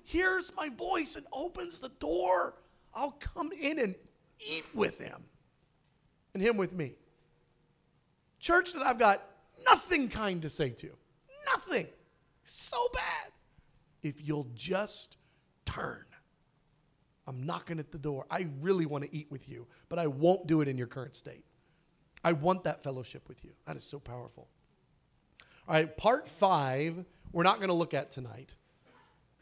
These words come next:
but we're gonna do a whole session on the greater, uh, subject matter of part five here, uh, in a few weeks when we do a session on the eternal rewards that are listed in the book of Revelation. Each one of these gives you one, uh,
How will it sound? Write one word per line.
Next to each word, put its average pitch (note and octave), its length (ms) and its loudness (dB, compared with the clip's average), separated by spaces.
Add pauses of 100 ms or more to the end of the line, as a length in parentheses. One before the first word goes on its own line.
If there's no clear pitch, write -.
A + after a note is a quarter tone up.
(220)
but E3 220 4
we're G3+ 100 6
gonna G#3+ 140 6
do F#3 180 6
a E3+ 60 12
whole F#3+ 180 4
session F3 720 4
on D#3 240 2
the C#3 140 0
greater, E3+ 720 2
uh, C3 180 -4
subject E3 460 0
matter C3 300 0
of A#2+ 140 -6
part D3 240 -2
five C3+ 340 0
here, B2 300 -4 (320)
uh, B2 320 -2 (100)
in B2+ 420 -4
a A#2 220 -10
few F3 220 -4
weeks D3 480 0 (260)
when D#3+ 120 -4
we D3+ 100 0
do F3+ 180 0
a D#3 60 2
session E3+ 580 0
on C#3+ 160 -2
the D3 200 -8
eternal F#3 480 -4
rewards C#3 800 -4 (300)
that D#3 120 0
are C#3+ 100 0
listed E3 340 -2
in C#3 80 -4
the C3 80 -4
book C3 140 -6
of B2+ 80 -6
Revelation. C3+ 480 0 (480)
Each G3 260 0
one A3 180 4
of F3+ 120 0
these E3+ 340 0
gives C#3+ 220 0
you D3+ 80 0
one, F3 520 2
uh, C3 320 2